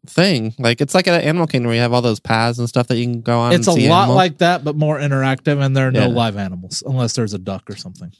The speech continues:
Speaker 1: <laughs> And I just love, I don't know why. I think I said this before. I love seeing greenery with Spaceship Earth behind it.
Speaker 2: Well,
Speaker 1: Like,
Speaker 2: then you are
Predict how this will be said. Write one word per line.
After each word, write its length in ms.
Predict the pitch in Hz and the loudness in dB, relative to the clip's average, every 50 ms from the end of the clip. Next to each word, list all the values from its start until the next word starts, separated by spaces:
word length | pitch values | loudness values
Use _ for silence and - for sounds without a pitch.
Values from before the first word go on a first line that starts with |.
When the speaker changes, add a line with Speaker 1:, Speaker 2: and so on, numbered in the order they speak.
| _ _ - | _ _ -6
Speaker 1:
<laughs> 100 | - - 98 - - - - 120 113 - - 127 117 - - - - - - - - - | -4 -4 -4 -6 -10 -8 -6 -6 -6 -4 -6 -8 -8 -8 -12 -18 -18 -20 -20 -18 -10 -2
And 80 | - 143 | 0 2
I 60 | 170 | 2
just 180 | 190 214 214 - | 2 2 2 2
love, 380 | 190 185 190 190 190 185 180 - _ _ - | 4 4 6 6 4 4 0 -4 _ _ 0
I 100 | 151 165 | 2 2
don't 120 | 185 190 | 2 2
know 100 | 190 185 | 4 4
why. 340 | 175 170 170 170 175 175 180 - - _ _ _ - | 4 4 4 4 2 2 0 -4 -8 _ _ _ -2
I 100 | 143 143 | 0 2
think 120 | 165 156 | 2 2
I 40 | 160 | 2
said 120 | 151 - 151 | 2 2 2
this 120 | 151 - | 2 2
before. 300 | - 139 - 147 147 143 | 0 0 2 4 4 4
I 140 | 143 - 139 | 4 2 2
love 400 | 139 139 139 143 147 147 147 151 | 2 4 4 4 2 2 0 -2
seeing 460 | 151 - - 143 139 135 135 127 120 | -4 -2 0 2 2 2 2 0 0
greenery 540 | 107 117 123 127 127 127 127 131 131 131 127 | 0 0 0 0 2 2 2 2 2 2 2
with 160 | 120 113 113 | 2 0 0
Spaceship 520 | - - - - - 113 110 - 110 - - | -2 -6 -8 -2 0 0 0 0 -2 -2 0
Earth 140 | 104 104 - | -2 0 0
behind 320 | 98 95 101 98 95 92 | -2 -2 -2 -2 -2 -2
it. 120 | 87 90 | -2 -2
Speaker 2:
Well, 120 | 85 120 - | 0 0 2
Speaker 1:
Like, 120 | 131 127 | 2 0
Speaker 2:
then 80 | 123 127 | 2 2
you 200 | 143 175 185 170 | 2 2 2 2
are 320 | 104 131 127 123 120 - | -2 -4 -6 -6 -6 -8